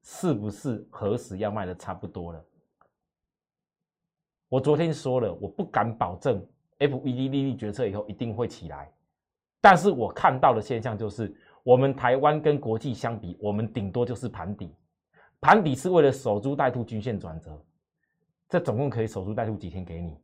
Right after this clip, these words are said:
昨天纳斯达克，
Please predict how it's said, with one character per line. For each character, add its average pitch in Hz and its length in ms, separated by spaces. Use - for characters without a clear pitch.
昨 120 120
天 135 100
纳 143 140
斯 123 100
达 107 160
克， 107 240